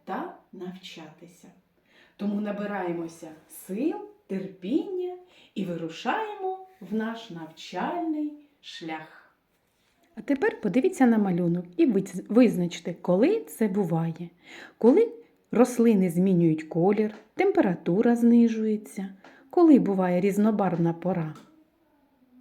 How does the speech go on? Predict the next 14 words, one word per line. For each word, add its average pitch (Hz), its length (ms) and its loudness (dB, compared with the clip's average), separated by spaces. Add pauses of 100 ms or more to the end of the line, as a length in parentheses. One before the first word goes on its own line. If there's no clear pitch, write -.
(720)
Це 254 500 0
улюблена 185 580 4
пора 254 280 0
дітлахів. 208 680 -2 (640)
Час 190 380 -4
канікул. 214 840 2 (760)
Усе 175 340 0
радіє 175 560 4
теплу. 165 600 -4 (500)
Що 160 340 -4
це? 226 340 -4 (1600)
Радують 262 580 4
перші 277 380 2
квіти, 185 600 -4